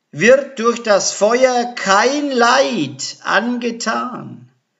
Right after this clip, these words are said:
denn sie sind unsterblich gemacht durch ihre Verwandlung zum Geist.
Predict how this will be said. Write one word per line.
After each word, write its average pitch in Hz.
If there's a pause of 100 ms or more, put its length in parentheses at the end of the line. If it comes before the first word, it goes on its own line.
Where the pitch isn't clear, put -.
(420)
denn 165
sie 208
sind 226
unsterblich 262
gemacht 185 (540)
durch 170
ihre 220
Verwandlung 185
zum 165
Geist. -